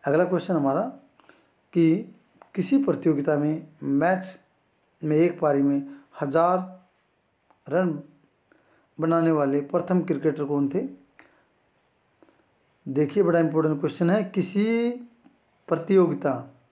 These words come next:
मैच में एक पारी में हजार रन बनाने वाले प्रथम क्रिकेटर का नाम बताएं। प्रणव धनवाड़े ऐसे खिलाड़ी थे जिन्होंने एक ही पारी में हजार रन बनाए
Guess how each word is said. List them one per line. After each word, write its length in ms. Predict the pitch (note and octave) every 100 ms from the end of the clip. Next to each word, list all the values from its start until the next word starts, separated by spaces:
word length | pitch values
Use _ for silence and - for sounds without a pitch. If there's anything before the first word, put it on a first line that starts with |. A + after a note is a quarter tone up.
| -
मैच 320 | D#3+ D#3+ -
में 260 | D3+ C#3+ -
एक 320 | F3+ G3+ -
पारी 260 | D#3 C#3+ C#3
में 320 | C#3+ C3+ - - _ - _ _ -
हजार 300 | C3+ E3+ F3+
रन 200 | E3 E3
बनाने 340 | D3+ D#3 D#3
वाले 420 | D3+ C#3 C#3 D3+ F3 F3+ _ _ _ _ _ - _ _ -
प्रथम 380 | E3 E3+ F#3+
क्रिकेटर 420 | F3+ D#3+ E3 D3+ D#3+
का 140 | E3
नाम 200 | D3 C#3
बताएं। 200 | C#3 C#3
प्रणव 600 | C3+ E3 E3 F3+ F#3 G3+
धनवाड़े 720 | D#3+ D3 D3 D3 C#3+ C#3+ - - _ _ _ _ _ -
ऐसे 400 | C#3 E3 C#3 -
खिलाड़ी 300 | C#3+ C3+ D#3
थे 180 | D#3 A3+ - - _ C#3
जिन्होंने 500 | C#3+ D3+ D3+ F3 - - _ _ E3+
एक 260 | F#3+ G3+ -
ही 180 | D#3+ G3+ - - _ _ _ _ _ _ _ _ _ _ _ _ _ _ _ _ _ _ _ _ _ _ _ _ _ _ _
पारी 260 | D#3+ D3+ D#3
में 140 | G3+
हजार 260 | F3 D3 C#3+
रन 160 | F3+
बनाए 280 | D#3 C3 B2